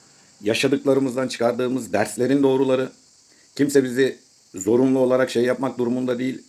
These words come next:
izlemek ve takip etmek durumunda değil ama yaptığınız, aldığınız kararların, e, sonucuna bize katlandırtmayın. Onu söylemeye çalışıyorum. O sonuca siz katlanın.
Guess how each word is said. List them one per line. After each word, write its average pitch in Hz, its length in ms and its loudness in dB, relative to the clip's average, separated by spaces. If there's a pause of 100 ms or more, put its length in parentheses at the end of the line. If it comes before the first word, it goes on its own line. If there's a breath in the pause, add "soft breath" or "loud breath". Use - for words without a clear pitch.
izlemek 120 440 -4
ve 123 100 -2
takip 120 280 -2
etmek 120 280 -6
durumunda 120 380 -4
değil 170 180 -2
ama 143 200 -4 (580 soft breath)
yaptığınız, 117 600 -4 (320)
aldığınız 135 440 0
kararların, 123 540 -2 (140)
e, 101 60 -4 (360)
sonucuna 135 640 0 (180)
bize 117 220 -4
katlandırtmayın. 120 680 -6
Onu 123 180 -2
söylemeye 82 380 -8
çalışıyorum. - 400 -16 (260 soft breath)
O 160 80 2
sonuca 123 300 -4
siz - 180 -8
katlanın. - 400 -10